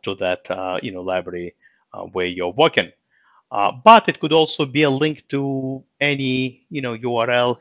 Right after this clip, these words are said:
you wish. So say you're organizing company policies, and then maybe one of the policies, uh, exists in H T M L kind of format, right? Essentially, it's a web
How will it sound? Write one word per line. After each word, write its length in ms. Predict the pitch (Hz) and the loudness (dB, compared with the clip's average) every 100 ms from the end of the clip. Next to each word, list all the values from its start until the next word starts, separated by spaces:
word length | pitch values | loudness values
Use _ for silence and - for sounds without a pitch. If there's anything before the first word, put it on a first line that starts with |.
| - | -6
you 140 | 123 | -4
wish. 400 | 160 101 - - | 0 -2 -2 -4
So 300 | 113 104 104 | 0 0 0
say 220 | - 135 | -2 2
you're 260 | 127 123 113 | 2 0 -2
organizing 640 | 104 107 104 104 98 104 | -2 -4 -4 -4 -4 -8
company 420 | 101 113 107 117 110 | -8 -8 -6 -6 -4
policies, 560 | 196 185 160 - 120 | -2 -2 -4 -4 -4
and 140 | 117 110 | -4 -4
then 180 | 113 | -4
maybe 460 | 110 117 113 110 101 - - _ - | -2 -2 0 -2 -4 -10 -20 _ -4
one 220 | 123 123 | 4 4
of 100 | 120 | 4
the 80 | 113 | -4
policies, 880 | 104 208 185 123 - 117 110 107 - _ _ _ _ | -2 -2 0 -2 0 0 0 -2 -10 _ _ _ _
uh, 180 | 107 104 | -4 -2
exists 640 | 135 113 113 120 113 - - | -2 -6 -4 -2 -2 -4 -8
in 240 | 104 101 | -8 -6
H 300 | - 104 - - | -4 -4 -4 -4
T 60 | |
M 140 | 107 104 | -4 -4
L 160 | 101 | -6
kind 240 | - 101 98 | -6 -8 -8
of 80 | |
format, 520 | - 110 101 101 95 - | -4 -2 -2 -4 -8 -4
right? 240 | 95 95 | -4 -4
Essentially, 540 | 95 - 92 - 95 | -6 -8 -8 -8 -8
it's 140 | 92 - | -8 -10
a 40 | |
web 200 | 101 101 | -4 -4